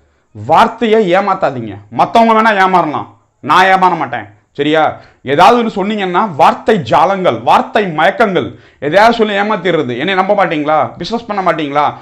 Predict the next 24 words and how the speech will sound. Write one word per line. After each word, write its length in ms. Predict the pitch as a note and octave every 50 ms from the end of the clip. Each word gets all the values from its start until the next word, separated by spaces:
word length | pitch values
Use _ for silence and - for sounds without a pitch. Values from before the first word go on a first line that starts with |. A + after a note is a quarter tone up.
| - -
அது 200 | - C#3+ F#3+ B3
பண்ண 280 | - A3+ A3 G#3 G3 F#3+
மாட்டீங்களான்னு. 600 | F3 D#3+ E3+ E3+ E3 D3+ C#3 C#3 A#2+ - G#2 - - _ _ _ _
சரி, 180 | - A#3+ A#3
கன்சைன்மெண்ட் 640 | A#3+ - - F#3+ G3 F#3+ C#4 C4 C4 C4 B3+ B3 A#3 -
காப்பிலாம் 460 | G#3 G#3 G#3 G#3+ G#3 G#3 A3+ A3 F3+
அனுப்பிச்சிங்களே, 500 | F#3 G3 F3+ - A3 G3 D#3+ C3+ B2+ D#3
அந்த 220 | G3 F#3+ F#3+ F#3
பிசினஸ்லாம் 500 | E3 G3 G3+ - A#3+ A#3+ A#3+ B3 A3 F3
எங்க 140 | D#3+ F#3+ A3+
சார் 200 | A3 A3+ G3+ E3
நடந்துச்சு? 480 | D3+ C#3 C3+ B2+ B2+ E3+ F#3 F#3 D#3 - - - _ _ -
டோட்டலா 300 | G#3 A3+ B3 A#3+ A#3+ A#3+
நீங்க 180 | A#3 A#3 G#3+
எவ்வளவு 280 | F3+ F3 G3 A#3 A#3+ F#3
ஜி 80 | F3 G#3
எஸ் 160 | A3+ A3 -
டி 60 | B3
கட்டிருக்கீங்க? 380 | - G3 F3+ F#3 F3+ G3 G#3 G3+
நான் 180 | F#3+ F4+ F#4
தான் 80 | D4+ D#4
எடுத்து 240 | D4 G3 - A#3+ G#3
போட்டேனே. 420 | F#3 F3 - D3 C#3 A#2 G2+ G2+ - - _ _ _ -
ம், 220 | D#3+ G#3 B3 C#4+